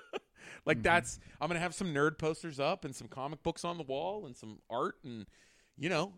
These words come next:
Speaker 1: uh, f-, my No Vacations poster is g-, gonna, you know, hang in here with my,
Speaker 2: Mm-hmm.
Speaker 1: basically my family portrait, you know, and
Speaker 2: Mm-hmm.
Speaker 1: yeah, it's kind of a, it's a thing I love. I love movies, and I kinda still want that high school bedroom. Does that make any sense?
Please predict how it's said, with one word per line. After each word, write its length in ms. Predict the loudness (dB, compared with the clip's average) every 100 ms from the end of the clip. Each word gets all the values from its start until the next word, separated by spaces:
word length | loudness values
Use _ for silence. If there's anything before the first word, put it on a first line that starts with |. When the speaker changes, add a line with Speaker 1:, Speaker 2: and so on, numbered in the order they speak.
| -6
Speaker 1:
uh, 360 | -4 -2 -2 -4 -8 _ -20
f-, 120 | -14
my 280 | -6 -2 -2
No 260 | 0 0 2
Vacations 640 | 0 0 0 0 -4 -6
poster 480 | -6 -6 -6 -6 -6
is 120 | -6
g-, 160 | -10 -18 -12
gonna, 180 | -8 -8 -10 -18 -12
you 120 | -10
know, 100 | -8
hang 240 | -8 -8
in 80 | -8
here 200 | -8 -8
with 140 | -8 -10
my, 100 | -12 -12 -14
Speaker 2:
Mm-hmm. 320 | -12 -10 -8 -2
Speaker 1:
basically 360 | 0 0 -2 -2
my 160 | -2 -4 -6
family 240 | -4 -2 -4
portrait, 520 | -4 -4 -2 -4 -4
you 100 | -8
know, 160 | -8 -8
and 160 | -10 -6 -4
Speaker 2:
Mm-hmm. 360 | -2 -2 -2 0
Speaker 1:
yeah, 140 | 2 2
it's 80 |
kind 160 | 2 0
of 60 | 0
a, 80 |
it's 180 | -2 -6
a 40 | -2
thing 160 | 0
I 100 | 4
love. 340 | 4 4 4 2
I 60 |
love 240 | 0 0 0
movies, 400 | -2 -4 -4 -4
and 80 | -4
I 60 |
kinda 260 | -2 -4 -4
still 280 | -4 -2 0
want 200 | 0 0
that 140 | 0
high 180 | 0 -4
school 240 | -4 -6
bedroom. 440 | -2 -2 -2 -4 -4
Does 100 | -4
that 140 | -4
make 160 | -4 -6
any 140 | -6
sense? 440 | -6 -8 -8 -12